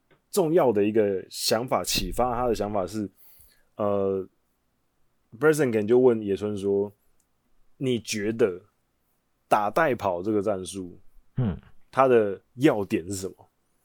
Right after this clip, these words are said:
Speaker 2: 嗯哼。
Speaker 1: 就是，就是你觉得我要执行一个打带跑的战术，那你觉得最重要的东西是什么？然后野村就说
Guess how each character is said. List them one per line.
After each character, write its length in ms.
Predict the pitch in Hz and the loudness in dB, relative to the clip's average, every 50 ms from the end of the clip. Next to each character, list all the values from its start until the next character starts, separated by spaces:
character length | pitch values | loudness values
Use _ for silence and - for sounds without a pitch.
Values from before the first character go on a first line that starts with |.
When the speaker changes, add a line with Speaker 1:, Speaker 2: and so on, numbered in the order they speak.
| _ | _
Speaker 2:
嗯 200 | - 127 127 131 | -6 -2 0 0
哼。 320 | 139 147 143 135 139 143 143 | 0 0 0 0 -2 -4 -4
Speaker 1:
就 120 | - 139 135 | -4 -2 -2
是， 260 | 143 147 139 123 - - - - - | 0 0 -2 -2 -4 -10 -20 -14 -8
就 100 | - 135 | -6 -4
是 120 | 139 151 | -2 -2
你 160 | 139 123 107 | -2 -2 -2
觉 200 | 92 - 107 107 | -2 -2 0 2
得 280 | 113 120 113 110 107 101 - _ _ _ _ _ _ _ _ _ _ | 4 4 6 4 4 2 -2 _ _ _ _ _ _ _ _ _ _
我 140 | 117 110 135 | 4 6 6
要 60 | 147 | 6
执 160 | - 120 113 | 4 0 -2
行 160 | 104 107 110 | -2 -2 -2
一 40 | 113 | 0
个 100 | 110 104 | 0 2
打 160 | 104 95 92 | 2 2 2
带 140 | 101 113 107 | 2 2 2
跑 160 | 95 90 87 | 2 0 -2
的 40 | 82 | -2
战 200 | 82 104 95 90 | -2 -2 -2 -2
术， 280 | 85 - 92 90 90 95 _ _ _ _ | -6 -10 -12 -12 -14 -16 _ _ _ _
那 260 | - 110 110 107 107 - | -4 0 0 0 0 -2
你 120 | - 107 98 | -6 -8 -4
觉 140 | 90 107 113 | -2 -2 -2
得 60 | 113 | 0
最 140 | - 139 123 | -2 -4 -2
重 180 | 117 117 113 | -2 -2 0
要 120 | 110 101 92 | 0 0 -2
的 60 | 87 | -2
东 160 | 92 92 90 | -4 -8 -8
西 100 | 87 90 | -8 -10
是 160 | 82 - - | -10 -10 -12
什 60 | - - | -14 -18
么？ 140 | - - - _ _ _ _ _ _ _ - - _ _ _ _ | -20 -20 -20 _ _ _ _ _ _ _ -20 -20 _ _ _ _
然 160 | 101 101 107 | 0 4 4
后 220 | 117 123 120 117 | 6 6 6 6
野 120 | 110 104 98 | 4 2 0
村 160 | 92 110 117 | 0 -2 -2
就 100 | 120 113 | -2 -4
说 580 | 98 104 107 104 104 101 101 101 104 107 - | -2 -2 0 0 2 2 0 0 -2 -4 -8